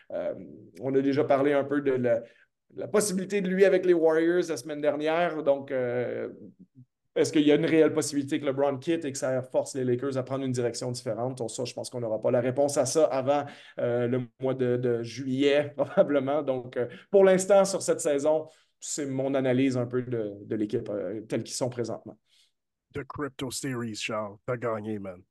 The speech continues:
Speaker 2: The Crypto Series. C'est ça qu'il faut dans la vie. Il faut une Crypto Series. Je, je suis, je suis tellement content. Je suis tellement excité. Euh, tu as mis ton, ton, ton doigt sur, euh, le symptôme de la maladie. C'est la performance des joueurs de rôle. Le fait qu'ils n'ont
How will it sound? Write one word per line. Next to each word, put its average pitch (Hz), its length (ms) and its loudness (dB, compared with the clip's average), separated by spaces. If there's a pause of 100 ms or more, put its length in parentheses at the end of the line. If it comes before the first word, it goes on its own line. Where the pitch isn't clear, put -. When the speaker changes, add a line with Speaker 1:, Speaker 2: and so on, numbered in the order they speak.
(120)
Speaker 2:
The 123 80 -2
Crypto 123 480 -4
Series. 107 440 0
C'est - 160 -2
ça 170 200 4
qu'il 147 140 -8
faut 175 180 2
dans 156 140 8
la 139 160 4
vie. 131 140 0
Il 123 120 -4
faut 175 280 4
une 101 80 -10
Crypto 143 400 -4
Series. 110 400 -8
Je, 123 260 -4
je 139 160 0
suis, 127 320 0
je 131 160 -6
suis 135 180 -4
tellement 127 280 0
content. 113 280 -10
Je 107 100 -8
suis - 20 -8
tellement 117 180 -4
excité. - 340 -2 (440)
Euh, 160 420 6
tu 240 140 6
as - 20 10
mis 226 100 6
ton, 185 200 6
ton, 147 540 2
ton 147 180 -4
doigt 147 280 2
sur, 139 480 -2 (160)
euh, 123 320 0 (140)
le 139 240 0
symptôme 139 540 -2 (100)
de 131 80 -2
la 131 140 0
maladie. 123 400 -4 (160)
C'est - 140 -2
la 156 80 4
performance 196 420 4
des 170 80 0
joueurs 175 200 2
de 160 60 4
rôle. 147 280 2 (260)
Le 160 220 2
fait 214 240 -2
qu'ils 156 340 -10
n'ont 147 320 -2